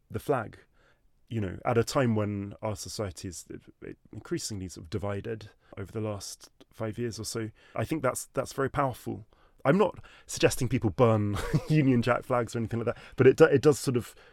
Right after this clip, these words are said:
show you that the tensions that lie beneath this kind of the, the national myths, which the Corporation of Liverpool were very keen to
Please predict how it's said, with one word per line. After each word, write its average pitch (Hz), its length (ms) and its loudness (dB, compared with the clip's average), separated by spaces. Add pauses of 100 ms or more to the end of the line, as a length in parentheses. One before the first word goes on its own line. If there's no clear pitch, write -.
show - 240 2
you 120 220 4
that 104 160 -4
the 110 140 -4 (120)
tensions 98 600 -4
that - 140 -8
lie 101 380 -4
beneath 107 520 -4 (160)
this - 180 -10
kind 98 160 -8
of - 280 -14 (100)
the, 98 180 -6
the 101 120 -8 (220)
national 98 560 -10 (340)
myths, - 540 -6
which - 300 -12
the 90 340 -4 (160)
Corporation 104 440 -6
of 95 40 -6
Liverpool 98 280 -6
were 92 100 -6
very 101 180 -8
keen 92 320 -10
to 95 380 -10